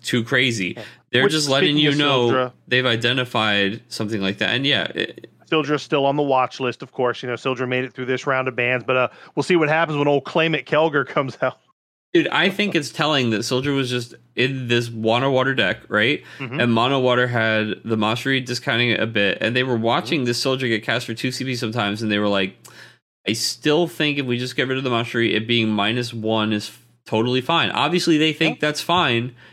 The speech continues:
Speaker 1: because if
Speaker 2: Yeah.
Speaker 1: they didn't think it's fine, when they had all of these <laughs> discussions about it after putting it on a watch list,
Speaker 2: Yeah.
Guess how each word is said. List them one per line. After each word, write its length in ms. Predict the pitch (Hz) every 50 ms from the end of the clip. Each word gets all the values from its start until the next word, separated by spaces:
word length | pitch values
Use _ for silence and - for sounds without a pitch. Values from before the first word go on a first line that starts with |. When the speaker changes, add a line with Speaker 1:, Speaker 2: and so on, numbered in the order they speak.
| _ -
Speaker 1:
because 180 | 135 139 139
if 60 | 135 156
Speaker 2:
Yeah. 40 |
Speaker 1:
they 100 | 208 254 -
didn't 260 | 117 143 156 151 147
think 140 | - 156 147
it's 120 | 147 143 -
fine, 460 | - 175 175 170 160 151 143 139 135 - - - - - _ _
when 160 | - 135 135 131
they 120 | 127 123
had 200 | 135 147 139 131
all 320 | - - 113 131 156 165 151
of 80 | 147
these 220 | 143 151 160 147 131
<laughs> 100 | - 147
discussions 640 | - - - 175 190 262 - - - - 170 143 143
about 360 | 143 131 - 113 107 110 123
it 60 | 139 127
after 240 | 113 123 135 - -
putting 340 | - - 156 156 165 165 165
it 80 | 160
on 160 | 160 156 156 151
a 60 | 147
watch 380 | 147 156 170 208 202 - -
list, 280 | 110 107 107 123 135 175
Speaker 2:
Yeah. 60 | 254